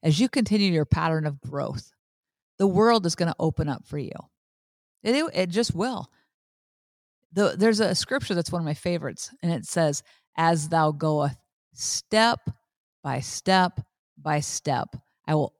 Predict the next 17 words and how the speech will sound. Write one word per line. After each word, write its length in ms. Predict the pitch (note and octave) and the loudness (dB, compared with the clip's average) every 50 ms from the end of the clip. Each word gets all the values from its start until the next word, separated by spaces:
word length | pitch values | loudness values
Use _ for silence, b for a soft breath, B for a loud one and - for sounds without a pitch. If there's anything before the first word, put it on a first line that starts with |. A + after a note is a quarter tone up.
| _ - | _ 2
open 420 | F3+ G3 F#3+ - - G3 F#3 F3+ | 2 2 4 2 2 0 0 0
up 240 | - D#3 D#3 - - | -2 -2 -2 -2 -4
the 100 | D#3 D3+ | -4 -4
way 220 | C#3+ C#3+ C#3+ D3 | -2 -2 -4 -4
before 400 | C#3+ C#3+ C#3+ - - - - - | -4 -6 -6 -6 -6 -8 -8 -8
you." 160 | - D3+ - - C#3 - _ _ _ _ _ _ _ _ _ _ _ _ _ _ _ _ - | -8 -10 -12 -14 -14 -18 _ _ _ _ _ _ _ _ _ _ _ _ _ _ _ _ -6
Here's 240 | - C4+ D4 C4+ | -4 -2 -2 -2
the 100 | B3+ B3+ | -2 -4
thing. 280 | A3 - A#3 F#3+ D#3+ - - | -4 -2 -2 -2 -2 -4 -8
I, 400 | - F3 G3+ B3+ C#4+ C#4+ C#4 - - - - - _ _ - | -8 -4 0 0 2 0 0 -2 -6 -12 -20 -20 _ _ -14
I 220 | D#3 D#3+ F#3+ A#3+ | -10 -6 -4 -2
always 200 | D4 C#4 A3 F3+ | 0 0 0 0
like 140 | F3 E3 D#3 | 0 -2 -2
to 100 | - D#3 | -4 -6
say, 260 | C#3+ - D#3+ D3+ D3+ | -8 -6 -6 -6 -4
like, 220 | D3 C3+ C#3 - - | -4 -6 -6 -6 -6
"Well, 220 | C3 B2+ D2+ B1+ | -6 -6 -6 -8